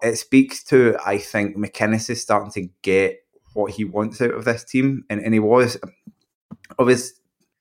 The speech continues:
slightly teased for it earlier in the season, but I said, like, with the, the fixture list and the way it worked out and the injuries were a wee bit unkind in terms of how the season started for Killie, because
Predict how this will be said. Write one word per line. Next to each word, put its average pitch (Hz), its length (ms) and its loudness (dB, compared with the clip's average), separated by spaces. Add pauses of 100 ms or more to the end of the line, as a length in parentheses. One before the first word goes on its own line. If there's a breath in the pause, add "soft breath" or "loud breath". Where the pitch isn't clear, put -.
(360)
slightly 135 640 4 (320 loud breath)
teased 127 400 0
for 117 240 6
it 104 280 0
earlier 113 300 6
in 104 60 2
the 104 100 -2
season, 110 380 0
but 98 180 2
I - 20 0
said, 110 300 0
like, 107 160 2
with 110 160 -2
the, 107 140 -4 (120)
the 110 80 -4
fixture - 400 0
list 117 220 2
and 107 80 0
the 101 40 0
way 104 100 6
it 101 80 4
worked 98 240 -2
out 95 120 0
and 95 140 -4
the 98 40 -2
injuries 98 380 -2
were 101 100 0
a 95 40 0
wee 101 80 -4
bit 95 180 -2
unkind 95 480 -4
in 101 140 -4
terms 101 220 -4
of 101 60 -6
how 95 100 -2
the 95 80 -2
season 95 320 -8
started 92 420 -4
for 101 100 -8
Killie, 98 400 -2
because 101 680 -2